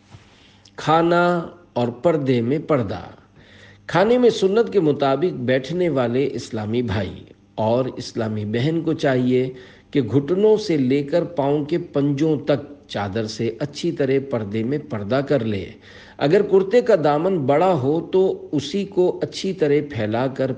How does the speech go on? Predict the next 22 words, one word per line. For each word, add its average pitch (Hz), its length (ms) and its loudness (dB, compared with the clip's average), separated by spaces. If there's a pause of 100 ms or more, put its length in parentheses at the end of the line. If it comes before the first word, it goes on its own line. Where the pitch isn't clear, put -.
पर्दे 107 340 -2
में 139 240 -4
पर्दा 113 340 -2 (100)
कर 156 220 -2
लीजिए। 107 600 -2 (680)
पर्दे 202 260 4
में 254 160 2
पर्दा 196 300 4
ना 190 260 2
करने 175 400 0
से 175 260 -2
सामने 156 580 -4
बैठे 131 360 0
हुए 143 340 2
लोगों 131 460 -2
के 120 160 -4
लिए 123 280 0 (120)
बाज़ 127 320 -2
औक़ात 120 580 -4 (400)
आँखों 180 400 2
की 190 200 2
हिफाजत 131 600 0